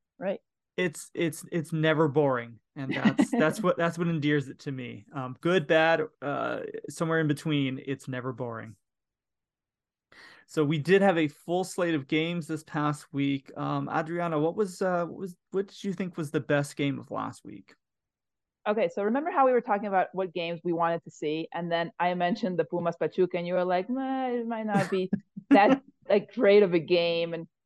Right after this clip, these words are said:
Speaker 1: I mean, it could have been slightly predictable. Um, it was predictable with the score. I really don't think it was predictable with, like, the <laughs> performance throughout the game. That was a crazy game. Um, I mean, Pumas, I, I was watching the game. I, I, I turned it on a bit late, and then I was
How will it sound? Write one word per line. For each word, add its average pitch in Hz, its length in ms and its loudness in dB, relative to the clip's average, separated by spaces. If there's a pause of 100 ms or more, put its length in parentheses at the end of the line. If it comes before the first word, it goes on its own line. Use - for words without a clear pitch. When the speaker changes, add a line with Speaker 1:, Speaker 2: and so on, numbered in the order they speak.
(140)
Speaker 1:
I 190 100 -2
mean, 208 200 -2
it 196 140 0
could 214 100 2
have 185 100 0
been 180 140 -2
slightly 190 460 2
predictable. 190 720 -4 (400)
Um, 185 340 0 (140)
it 202 120 4
was 285 240 6 (200)
predictable 220 440 2
with 170 140 -4
the 156 80 -12
score. 226 380 2
I 170 240 0 (160)
really 208 180 -4
don't 247 220 -2
think 302 140 -2
it 262 40 4
was 220 100 4
predictable 202 440 -2
with, 175 160 0
like, 180 180 -2
the 180 80 -4
<laughs> 330 100 -8
performance 220 280 -4 (280)
throughout - 220 -4
the 185 60 -14
game. 175 300 -4
That 196 120 -2
was 185 100 -4
a 151 40 -18
crazy 160 380 -8
game. 175 360 -8 (580)
Um, 185 560 2 (100)
I 202 140 0
mean, 214 300 -4
Pumas, 240 340 -4
I, 202 180 -2
I 196 120 -4
was 196 240 -8
watching 190 320 -10
the 170 60 -12
game. 175 180 -6
I, 160 60 -4
I, 175 260 -8
I 190 80 -6
turned 180 240 -8
it - 20 -2
on 170 140 0
a 170 40 -6
bit 160 140 -4
late, 208 240 4
and 185 100 0
then 175 80 -2
I 170 100 -2
was 170 140 -6